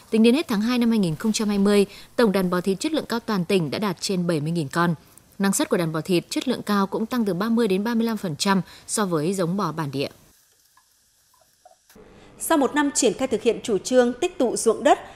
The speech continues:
Speaker 2: phát triển sản xuất nông nghiệp công nghệ cao quy mô lớn, xã Hoàng Lưu, huyện Hoàng Hóa, tỉnh Thanh Hóa đã tích tụ được hơn hai mươi ha sản xuất rau củ xuất khẩu. Theo chỉ tiêu của huyện Hoàng Hóa giao,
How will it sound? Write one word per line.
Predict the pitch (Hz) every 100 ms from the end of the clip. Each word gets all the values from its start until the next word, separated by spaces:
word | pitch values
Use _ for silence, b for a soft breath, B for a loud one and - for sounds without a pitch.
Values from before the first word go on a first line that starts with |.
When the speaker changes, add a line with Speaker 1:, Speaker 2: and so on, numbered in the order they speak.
| B -
Speaker 2:
phát | 359
triển | 262 180
sản | - 196
xuất | 170 320 294
nông | 262
nghiệp | 220 175
công | 226
nghệ | 220 -
cao | 214 202 196
quy | 220
mô | 196
lớn, | 196 196 233 403 B B -
xã | -
Hoàng | 294 262 196
Lưu, | 233 262
huyện | 226 196
Hoàng | 202 170
Hóa, | 190 226
tỉnh | 240 190
Thanh | 220 196
Hóa | 190 190 330 B B B
đã | 214 220 -
tích | 294 381 -
tụ | 262 220
được | 208 -
hơn | 254
hai | 240 247
mươi | 254 339 -
ha | 226 214 214
sản | 190 170
xuất | 302 330
rau | 240 220
củ | 214 180
xuất | - -
khẩu. | 262 180 - - - - - - - - - - - -
Theo | 311
chỉ | - 208
tiêu | 254 262
của | 226
huyện | 208 185
Hoàng | 190
Hóa | 185 175 196
giao, | 254 226 220